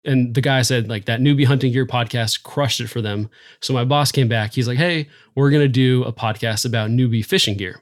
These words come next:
So I was like, "All right, cool. Like, let's do it." Turns out that was our best podcast, like, for the month, like, for the past few months. That's when it kinda clicked. It was like,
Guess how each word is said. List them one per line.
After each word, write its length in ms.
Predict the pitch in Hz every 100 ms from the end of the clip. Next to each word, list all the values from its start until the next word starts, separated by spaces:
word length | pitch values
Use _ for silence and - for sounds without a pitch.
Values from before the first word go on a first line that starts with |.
| -
So 300 | - 117 113
I 140 | 110
was 120 | 143 127
like, 160 | 120
"All 60 | 170
right, 180 | 139 123
cool. 200 | 220 135
Like, 140 | 110
let's 160 | 117 -
do 140 | 185 185
it." 100 | - - - _
Turns 240 | - 147 139
out 280 | 143 127 -
that 80 |
was 140 | 131 131
our 80 | 117
best 280 | 110 123 -
podcast, 440 | 113 110 117 110
like, 160 | 104 -
for 140 | -
the 80 | 107
month, 320 | 113 170 175
like, 160 | 120 117
for 80 | 120
the 60 |
past 280 | 113 123 110
few 140 | - 151
months. 340 | 120 95 - -
That's 260 | 113 143 208
when 120 | 214
it 80 | -
kinda 200 | 156 104
clicked. 440 | - 143 123 -
It 100 | 127
was 180 | 123 117
like, 260 | 127 113